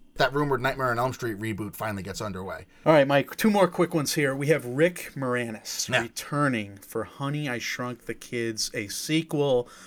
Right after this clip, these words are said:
Speaker 2: with Josh Gad. My God.
Speaker 1: I'm happy about this.
Speaker 2: It's gotta be fun, right?
Speaker 1: I would think so. Josh Gad's pretty reliable. Rick Moranis,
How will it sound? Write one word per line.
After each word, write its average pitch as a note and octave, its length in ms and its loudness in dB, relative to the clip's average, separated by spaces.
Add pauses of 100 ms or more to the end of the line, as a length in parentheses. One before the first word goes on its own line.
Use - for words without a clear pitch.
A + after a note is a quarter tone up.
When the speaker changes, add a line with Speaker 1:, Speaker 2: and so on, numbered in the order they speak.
(140)
Speaker 2:
with A#2+ 240 -4
Josh D3 600 4
Gad. C3+ 680 8 (580)
My D3 280 6
God. A2 480 2 (880)
Speaker 1:
I'm A2+ 140 0
happy D#2+ 280 -8
about - 240 -14
this. - 360 -2 (360)
Speaker 2:
It's - 160 -6
gotta D3 280 6
be G#2+ 100 -2
fun, F#2+ 260 -12
right? B2 300 2
Speaker 1:
I A#3 140 12
would G#3+ 180 4
think B2+ 300 0
so. A#2 220 8
Josh B2 280 6
Gad's G#2 260 0
pretty G#2 160 -4
reliable. F#2+ 460 -2
Rick A#2+ 180 0
Moranis, A2 480 -2